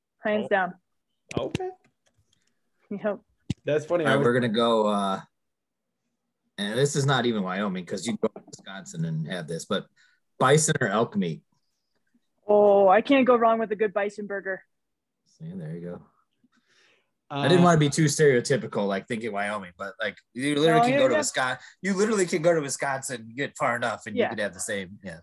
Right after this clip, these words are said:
Speaker 2: Well,
Speaker 3: So,
Speaker 2: I
Speaker 1: Yeah.
Speaker 2: think
Speaker 3: I wasn't trying to be
Speaker 1: Yeah.
Speaker 3: stereotypical.
Speaker 1: No,
Speaker 2: I think
Speaker 1: it's, yeah.
Speaker 2: Coach, you also grew up in Missouri, didn't you?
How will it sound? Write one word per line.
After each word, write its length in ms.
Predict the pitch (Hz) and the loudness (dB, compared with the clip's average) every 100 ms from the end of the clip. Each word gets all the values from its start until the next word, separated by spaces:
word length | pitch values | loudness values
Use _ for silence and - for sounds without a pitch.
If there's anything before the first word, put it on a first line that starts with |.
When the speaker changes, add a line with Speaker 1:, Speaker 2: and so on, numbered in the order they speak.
| - | 0
Speaker 2:
Well, 260 | 220 208 - | 4 4 2
Speaker 3:
So, 60 | 196 | 2
Speaker 2:
I 60 | |
Speaker 1:
Yeah. 100 | 185 | 2
Speaker 2:
think 260 | 139 254 247 | 2 0 2
Speaker 3:
I 40 | |
wasn't 220 | 143 156 - | 0 0 0
trying 180 | 147 | 0
to 40 | 135 | 0
be 80 | 120 | -2
Speaker 1:
Yeah. 140 | - | -2
Speaker 3:
stereotypical. 480 | 107 87 110 90 95 _ _ _ | -4 -6 -8 -10 -20 _ _ _
Speaker 1:
No, 160 | 208 180 | -2 0
Speaker 2:
I 180 | 185 185 | 2 4
think 220 | 247 233 | 2 0
Speaker 1:
it's, 80 | - | -2
yeah. 140 | 196 233 _ _ _ _ - | -2 -2 _ _ _ _ -2
Speaker 2:
Coach, 400 | 175 196 147 - | 4 4 4 2
you 140 | 170 | 2
also 320 | 170 165 180 | 4 4 2
grew 340 | 139 139 151 147 | -2 -2 0 2
up 200 | 160 151 | 2 0
in 120 | 127 | -2
Missouri, 540 | 123 104 143 127 113 | -4 0 2 2 0
didn't 320 | 110 120 127 127 | -2 -4 -4 -6
you? 320 | 147 160 | -8 -10